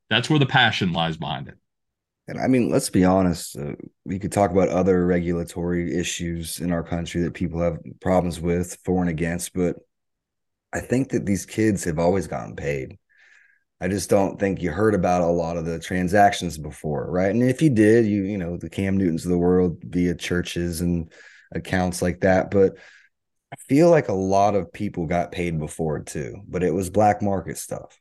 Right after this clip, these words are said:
Speaker 2: right? I think now at least it's, it's out there. You know, it, we can now make some decisions if it's too much. I don't know how we could cap things, but I do like the fact that it's at least, um, legal,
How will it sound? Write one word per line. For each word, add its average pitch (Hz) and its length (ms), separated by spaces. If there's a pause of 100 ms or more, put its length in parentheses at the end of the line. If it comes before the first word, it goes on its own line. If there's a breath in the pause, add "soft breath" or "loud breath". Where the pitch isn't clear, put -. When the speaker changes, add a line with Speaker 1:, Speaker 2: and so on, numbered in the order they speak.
Speaker 2:
right? 90 220
I 95 100
think 101 240
now 107 380
at 95 100
least 110 320
it's, - 260
it's 85 200
out 101 280
there. 76 340 (520)
You 95 140
know, 95 160
it, 92 180
we 87 240
can 98 180
now 98 200
make 98 180
some 92 160
decisions 90 480
if 85 120
it's 82 160
too 107 180
much. 92 360
I 85 80
don't 90 200
know 90 120
how 90 200
we 90 120
could 82 200
cap 104 300
things, 90 280
but 87 220 (500 loud breath)
I 113 80
do 117 240
like 127 240
the 107 120
fact 98 340
that 90 120
it's 87 220
at 73 140
least, 95 580
um, 85 480
legal, 113 480